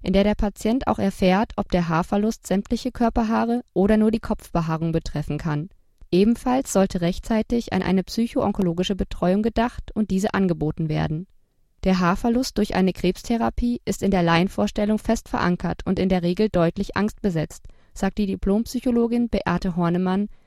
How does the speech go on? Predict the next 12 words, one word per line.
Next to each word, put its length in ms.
die 80
am 80
Universitätskrebszentrum 1600
am 160
Uniklinikum 840
Carl 260
Gustav 380
Carus 460
der 140
Technischen 540
Universität 720
Dresden 560